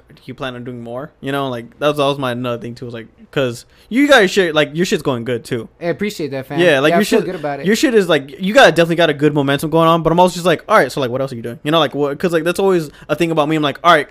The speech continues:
Speaker 1: you got this thing going on, but what are you gonna do else?" You know, like,
Speaker 2: Yeah, yeah,
Speaker 1: you
Speaker 2: you
Speaker 1: always
Speaker 2: did
Speaker 1: gotta
Speaker 2: it, and
Speaker 1: improve.
Speaker 2: what?
Speaker 1: Yeah.
Speaker 2: You know what I mean? Like,
Speaker 1: Yeah.
Speaker 2: uh, there's, I'm at no point where I can rest on my laurels. That's
Speaker 1: Mm.
Speaker 2: why I keep always tell our crew, like,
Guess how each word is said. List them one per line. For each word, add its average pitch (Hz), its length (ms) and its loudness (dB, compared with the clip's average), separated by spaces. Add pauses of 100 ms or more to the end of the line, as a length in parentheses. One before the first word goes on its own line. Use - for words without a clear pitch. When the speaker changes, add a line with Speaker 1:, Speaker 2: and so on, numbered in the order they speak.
(100)
Speaker 1:
you 139 140 -10
got 165 120 0
this 147 120 -6
thing 151 160 -2
going 139 200 -2
on, 151 320 -2
but 135 100 -6
what 123 120 -2
are 131 60 -6
you - 20 -6
gonna 123 140 -6
do 117 180 -4
else?" 104 300 -10
You 135 60 -10
know, 120 80 -4
like, 196 100 2
Speaker 2:
Yeah, 190 80 2
yeah, 180 80 0
Speaker 1:
you 190 80 0
Speaker 2:
you 156 80 0
Speaker 1:
always 160 160 6
Speaker 2:
did 170 60 4
Speaker 1:
gotta 151 100 4
Speaker 2:
it, - 40 2
and 139 100 -2
Speaker 1:
improve. - 180 2
Speaker 2:
what? 151 300 -2 (180)
Speaker 1:
Yeah. 151 180 4
Speaker 2:
You 165 60 0
know 165 80 0
what 160 40 -4
I 160 40 -4
mean? 165 240 -6
Like, 139 140 -6
Speaker 1:
Yeah. 143 120 2
Speaker 2:
uh, 143 240 -8
there's, 165 260 -4
I'm 175 160 -6
at 185 80 -6
no 165 140 -4
point 170 220 -10
where 156 100 -8
I - 20 -10
can 135 120 -12
rest 139 260 -8
on 139 60 -8
my 120 100 -8
laurels. 117 540 -10 (240)
That's 170 140 -4
Speaker 1:
Mm. - 40 -2
Speaker 2:
why 151 80 -4
I 143 60 -6
keep 135 200 -14
always 139 280 -8
tell 139 100 -10
our 120 120 -8
crew, 139 200 -8
like, 123 240 -8